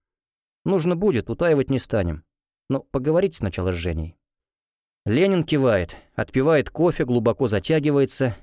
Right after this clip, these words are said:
щурится на нас сквозь дым и жёстко интересуется. «Это кто-то из вас, троих дебилов, её обидел?» «Нет», отбиваем нападку в три голоса.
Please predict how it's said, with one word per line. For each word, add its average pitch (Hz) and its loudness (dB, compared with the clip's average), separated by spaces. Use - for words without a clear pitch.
щурится 143 -2
на 135 0
нас 127 0
сквозь 117 0
дым 110 0
и 131 0
жёстко 117 -2
интересуется. 101 -4
«Это 107 -4
кто-то - -2
из 123 2
вас, 185 0
троих 113 2
дебилов, 107 0
её 104 2
обидел?» 87 -2
«Нет», 269 0
отбиваем 107 0
нападку 113 0
в - -14
три 110 0
голоса. 107 0